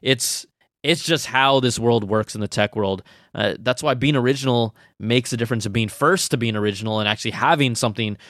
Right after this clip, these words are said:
uh, that's a quality product makes a difference too. All right, here we go. This one's coming to our boy Film Gob.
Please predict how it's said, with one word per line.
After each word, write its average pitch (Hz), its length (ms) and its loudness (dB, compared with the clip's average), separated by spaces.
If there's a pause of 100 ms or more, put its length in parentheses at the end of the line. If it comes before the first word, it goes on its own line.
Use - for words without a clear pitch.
(240)
uh, 101 240 2 (320)
that's 113 200 -2
a 117 40 2
quality 127 480 2
product 117 460 2 (300)
makes 110 260 -2
a - 20 -4
difference 196 320 0
too. 117 240 2 (140)
All 127 100 0
right, 135 160 2
here 156 120 2
we 185 60 6
go. 160 120 4
This 175 140 -2
one's 214 160 2
coming 185 260 0
to 185 140 2
our 170 80 4
boy 165 320 2 (340)
Film 165 380 2
Gob. 135 460 2